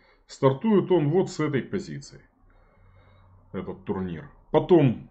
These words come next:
у участников тренинга будет время для изучения теории, теоретических файлов. То есть сразу после окончания турнира я вышлю,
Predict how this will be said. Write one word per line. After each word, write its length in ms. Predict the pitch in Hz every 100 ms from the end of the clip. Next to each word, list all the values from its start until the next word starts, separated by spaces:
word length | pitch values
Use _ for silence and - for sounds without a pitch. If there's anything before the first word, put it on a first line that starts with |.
| -
у 160 | 131 127
участников 560 | - 143 120 113 117
тренинга 460 | - 135 113 101 104
будет 400 | 107 117 113 -
время 440 | 117 135 120 101
для 600 | 87 92 110 113 98 - - _ _ _ _
изучения 720 | 113 110 135 - 123 104 98
теории, 720 | 101 190 220 233 202 165 123 - _ _ _ _ _ _ _
теоретических 680 | 113 110 117 135 113 101 107
файлов. 400 | - 120 107 92
То 80 | 101
есть 140 | 98
сразу 300 | - 120 104
после 460 | 98 110 107 101 - - _ _ _ _ _ -
окончания 580 | 101 120 117 135 110 101
турнира 640 | 123 123 120 101 87 - _ _
я 240 | 101 101
вышлю, 580 | 92 113 113 104 85